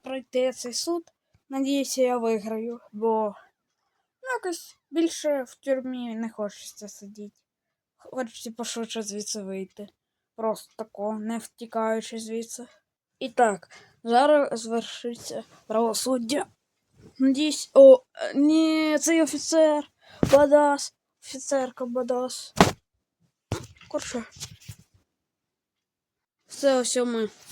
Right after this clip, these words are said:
тут та тепер. Нас повернули. Знайшли тіло. І так, його б наче вбило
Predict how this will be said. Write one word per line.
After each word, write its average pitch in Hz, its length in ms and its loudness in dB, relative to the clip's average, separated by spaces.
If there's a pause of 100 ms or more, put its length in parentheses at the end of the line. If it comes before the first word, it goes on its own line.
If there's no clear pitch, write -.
(840)
тут 269 260 0
та 311 120 4
тепер. 349 400 0 (1200)
Нас 254 200 -4
повернули. 269 800 2 (560)
Знайшли 247 480 0
тіло. 349 600 2 (2500)
І 277 100 0
так, 240 360 2
його 262 260 4
б 311 80 -4 (640)
наче 254 400 0
вбило 202 720 0